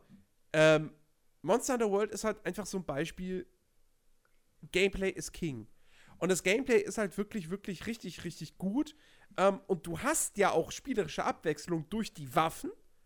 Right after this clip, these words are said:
Wenn du nicht immer ein und dieselbe Waffe spielst, sondern wirklich mal die Waffen ausprobierst und versuchst, dich auf mehrere, also, äh, äh, mehrere Waffen zu, zu erlernen, die zu meistern, dann hast du dadurch Abwechslung. Plus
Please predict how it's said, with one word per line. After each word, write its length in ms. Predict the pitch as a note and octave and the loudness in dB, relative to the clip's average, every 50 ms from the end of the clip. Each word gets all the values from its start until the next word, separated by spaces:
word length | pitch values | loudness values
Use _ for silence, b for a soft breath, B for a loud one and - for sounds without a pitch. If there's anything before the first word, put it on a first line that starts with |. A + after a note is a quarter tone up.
| - - - - - - | -20 -20 -20 -20 -14 -4
Wenn 140 | - D3+ D#3+ | 0 4 4
du 80 | F3+ G3 | 6 4
nicht 240 | G3+ F#3+ G#3 - - | 4 0 -6 -2 2
immer 300 | B3 C#4 C4+ C4+ - - - - - | 4 6 6 6 4 0 -8 -8 0
ein 160 | - A3+ B3+ | 2 2 2
und 100 | B3 - | 2 0
dieselbe 400 | A3 G3 G#3 G#3 F#3+ D3+ C#3 C3+ | -4 -2 0 0 0 -2 -2 -2
Waffe 220 | F#3 A#3+ - - | -2 -2 -2 -4
spielst, 320 | G3 - - G#3+ B3 A3+ - | -8 -8 -8 -8 -8 -6 -4
sondern 220 | G3+ F#3 F3 D#3+ D3 | -4 -2 -2 -2 -4
wirklich 320 | G#3 G#3 - G#3+ - - | -4 -6 -6 -12 -10 -6
mal 180 | E3+ E3 E3 D3+ | -2 -2 -2 -2
die 140 | D#3+ C#3+ | -2 -4
Waffen 200 | D3+ C#3 - - | -6 -6 -6 -8
ausprobierst 840 | - - B3 E4 D#4+ - - - D3+ A#2+ C#3+ F3 - A#2 A2 - - _ B B B B B E3 | -4 -2 -2 -2 -2 -4 -10 -12 -12 -12 -10 -10 -10 -10 -10 -10 -14 _ B B B B B -12
und 80 | D3+ C#3+ | -6 -4
versuchst, 320 | E3+ D#3 F#3 A3 G#3 - | -4 -4 -4 -6 -8 -8
dich 140 | E3 D3 D3 | -8 -6 -8
auf 120 | - - | -6 -4
mehrere, 600 | C#3 D3+ A3 D4+ D#4 C4+ B3 G3 D3 B2+ A2 A2+ B B B B B B B B - | 0 2 4 4 4 4 2 0 -2 -4 -6 -8 B B B B B B B B -8
also, 240 | - C#3+ D#3 C#3 - _ A#1+ B1+ E2+ - _ - _ _ _ B1 A#1 A#1+ C2+ | -8 -6 -6 -8 -10 _ -20 -20 -20 -20 _ -20 _ _ _ -20 _ -14 -6
äh, 340 | G#2 D3 D3+ C3 - C#3 C#3+ | -2 0 0 0 0 0 -2
äh, 20 | C3+ | -2
mehrere 560 | A#2+ C3+ F#3+ C4+ D4 B3 G#3+ F3 D3+ C3+ - | -2 0 2 2 2 2 0 -4 -4 0 4
Waffen 340 | D3 D#3 D3+ - D#3+ C#3+ - | 4 2 2 0 -8 -10 -10
zu, 240 | - - D3 C#3 - | -10 -12 -12 -12 -14
zu 220 | - - - C3 | -14 -16 -14 -12
erlernen, 800 | - - C3 C3 C3 D3 D#3+ E3+ F#3+ G#3 A3 G#3+ G3+ F#3+ - D3+ | -8 -6 -4 -2 0 2 4 4 2 2 0 -4 -8 -12 -14 -14
die 140 | - D#3+ E3 | -10 -10 -10
zu 140 | - - C#3 | -10 -10 -6
meistern, 580 | C#3+ C#3+ D#3+ G#3+ A#3 - - D3 B2 C3+ E3+ - B B B B B B | -2 0 0 0 0 0 -2 -4 -4 -6 -6 -10 B B B B B B
dann 120 | D#3 E3+ | 0 0
hast 160 | E3 - - | 0 -2 -4
du 40 | C#3+ | -6
dadurch 420 | - D3+ F3 C4 C#4 A#3 - - | -2 2 4 4 4 2 -2 -6
Abwechslung. 640 | - C#3+ - - C3 B2 - - - C#3+ D3 D#3+ F3+ b b b b b b _ - | -10 -10 -8 -8 -12 -10 -10 -10 -8 -6 -6 -6 -8 b b b b b b _ -12
Plus 600 | - - F#3 G3+ A#3 C#4+ F4 E4+ - - - - | -4 0 6 6 8 8 6 4 0 -4 -8 -10